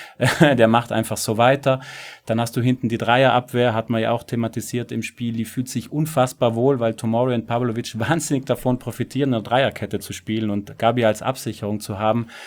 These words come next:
Du hast jetzt Leao wieder zurück, den hatten sie ja noch gar nicht, der kommt ja noch rein in der Rotation. Du hast einen Nkunku, finde ich, der in seinen Minuten bewiesen hat, dass der sehr viel bringen kann. Und dann haben wir über Modric noch kein Wort verloren. Und dann hast du diesen Luka Modric, der dir,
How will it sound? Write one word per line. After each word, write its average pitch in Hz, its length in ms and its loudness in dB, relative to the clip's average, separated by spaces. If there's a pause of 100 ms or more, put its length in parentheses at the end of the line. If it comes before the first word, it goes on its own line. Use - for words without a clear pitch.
(400)
Du 123 120 0
hast 139 160 6
jetzt 135 180 6
Leao 147 340 6
wieder 180 200 8
zurück, 165 420 2 (140)
den 110 120 -2
hatten 117 200 2
sie 104 80 0
ja 101 60 2
noch 98 180 -2
gar 135 180 6
nicht, 123 220 0
der 107 80 0
kommt 120 240 0
ja 110 40 2
noch 104 200 0
rein 117 180 2
in 147 100 4
der 131 100 2
Rotation. 127 500 0
Du 110 80 -4
hast 107 160 -2
einen 120 160 0
Nkunku, 156 480 2
finde 107 260 0
ich, 107 100 -8
der 101 200 -4
in 104 80 -4
seinen 104 320 -2
Minuten 107 480 0
bewiesen 104 500 -2
hat, 95 220 -4
dass 92 120 -6
der 92 160 -2
sehr 113 300 0
viel 104 180 -4
bringen 104 320 -4
kann. 120 300 0 (800)
Und 104 160 -6
dann 110 120 0
haben 113 100 4
wir 104 60 0
über 104 120 2
Modric 104 400 0
noch 95 140 -6
kein 101 200 -4
Wort 110 160 0
verloren. 95 340 -2
Und 92 120 -6
dann 98 80 -4
hast 101 160 -6
du 104 60 -14
diesen 104 240 -4
Luka 104 240 -4
Modric, 98 540 0
der 98 140 0
dir, 98 380 -2